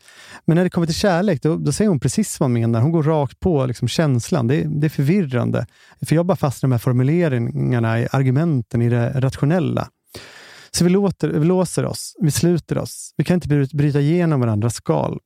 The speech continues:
Vi blir li-, lika rädda som, som för sju år sedan. Och det här pågår i några veckor. Det är omskakande, för varje gång jag är ifrån henne så gråter jag. Skakar, bröstet fladdrar av panik. Jag tror att jag är på väg att förlora henne.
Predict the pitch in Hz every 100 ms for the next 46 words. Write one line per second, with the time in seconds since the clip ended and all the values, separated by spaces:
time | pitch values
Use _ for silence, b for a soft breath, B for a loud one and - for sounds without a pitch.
0 | _ _ _ 156 147 165 175 185 165 165
1 | 160 180 139 131 147 156 143 147 135 139
2 | 143 143 143 185 160 143 139 - B B
3 | B 156 180 202 165 185 165 120 131 -
4 | - 143 139 165 _ _ _ - - 196
5 | 175 139 - 208 - 123 107 131 147 160
6 | 151 143 139 135 135 - 180 180 120 117
7 | 123 170 156 - 120 113 b b b b
8 | b b b - - 185 120 - 175 117
9 | 135 156 - - 180 151 120 170 131 127
10 | 156 127 - - _ _ _ _ _ _
11 | _ _ _ - 151 190 180 151 131 135
12 | 156 175 190 160 120 110 117